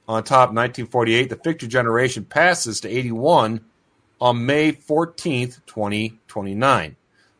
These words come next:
But the tribulation seven-year Shemitah cycle,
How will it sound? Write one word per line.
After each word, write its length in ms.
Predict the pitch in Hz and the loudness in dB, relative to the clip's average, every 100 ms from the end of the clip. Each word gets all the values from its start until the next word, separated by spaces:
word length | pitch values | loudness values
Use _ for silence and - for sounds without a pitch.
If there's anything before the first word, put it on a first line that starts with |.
| _ | _
But 520 | 180 208 202 - - - _ _ _ _ _ _ _ - | 8 10 8 6 -6 -14 _ _ _ _ _ _ _ -10
the 80 | |
tribulation 560 | 123 165 151 147 151 135 | 0 2 4 2 2 -4
seven-year 380 | - 147 139 127 | 0 0 0 -4
Shemitah 340 | - 135 - | -4 -8 -6
cycle, 720 | - 151 175 175 101 98 92 | -2 2 2 2 -2 -2 -4